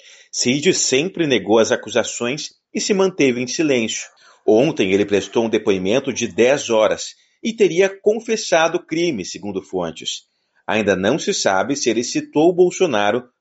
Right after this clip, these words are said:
como destino do dinheiro das vendas. O juiz da Suprema Corte, Alexandre de Moraes, também autorizou a quebra de sigilo bancário de Bolsonaro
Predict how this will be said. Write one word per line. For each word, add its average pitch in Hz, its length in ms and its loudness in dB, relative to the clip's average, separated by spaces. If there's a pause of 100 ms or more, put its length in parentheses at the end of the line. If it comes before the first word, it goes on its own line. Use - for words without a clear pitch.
(100)
como 139 280 -2
destino 151 560 -2
do 151 100 -2
dinheiro 104 400 0
das 98 240 2
vendas. 87 580 -4 (800)
O 156 100 4
juiz 165 320 4
da 156 100 4
Suprema 151 400 0
Corte, 175 460 0
Alexandre 113 480 0
de 104 100 -6
Moraes, 123 500 2
também 165 500 0
autorizou 151 560 2
a 151 40 2
quebra 151 560 2
de 98 140 -12
sigilo 120 360 -6
bancário 90 560 -2
de 143 140 -2
Bolsonaro 156 800 0